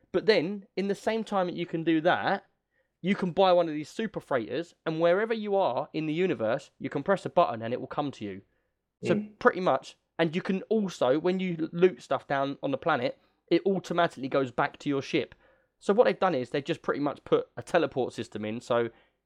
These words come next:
Speaker 1: anything can be anywhere at any time, and you can just build anything anywhere you want.
Speaker 2: Yeah.
Speaker 1: It, it's just, why do we want that?
Speaker 2: And
Speaker 1: It's made no difference.
Speaker 2: But like you were saying with the base, if you built a base on a planet, like, you're not on the planet for long enough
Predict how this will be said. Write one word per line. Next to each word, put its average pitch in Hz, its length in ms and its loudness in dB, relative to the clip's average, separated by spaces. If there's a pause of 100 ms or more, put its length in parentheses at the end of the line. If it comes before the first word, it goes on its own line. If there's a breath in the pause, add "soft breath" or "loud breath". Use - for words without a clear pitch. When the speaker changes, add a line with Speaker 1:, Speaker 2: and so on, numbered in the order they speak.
(100)
Speaker 1:
anything 143 440 4
can 127 140 -10
be 139 160 2
anywhere 110 380 -2
at - 80 -6
any 131 220 -4
time, 113 360 0
and 127 100 -6
you 143 100 -2
can 123 200 -10
just - 340 -8 (320 soft breath)
build 147 300 4
anything 117 420 -4
anywhere 123 320 2
you 123 160 -2
want. 123 240 -2 (640)
Speaker 2:
Yeah. 117 120 4
Speaker 1:
It, - 160 4
it's 160 160 -2
just, - 200 -2 (320)
why 151 280 4
do 175 80 -4
we 185 60 -2
want 208 220 -4
that? 95 220 -10 (560)
Speaker 2:
And 147 100 6
Speaker 1:
It's 175 120 2
made 170 180 0
no 202 240 2
difference. 127 580 -4
Speaker 2:
But 143 140 4
like 151 180 4
you 135 80 -6
were 135 60 -2
saying 135 320 -4
with 120 160 -6
the 104 60 -8
base, 113 400 0
if 120 180 -8
you 151 220 -4 (120)
built 143 300 2
a 120 80 -2
base 110 480 -2
on 123 180 0
a 107 60 -4
planet, 107 560 -2 (760)
like, 120 300 2
you're 135 140 2
not 135 180 0
on 143 160 0
the 127 80 -2
planet 131 460 0
for 127 80 2
long 139 180 2
enough 107 320 2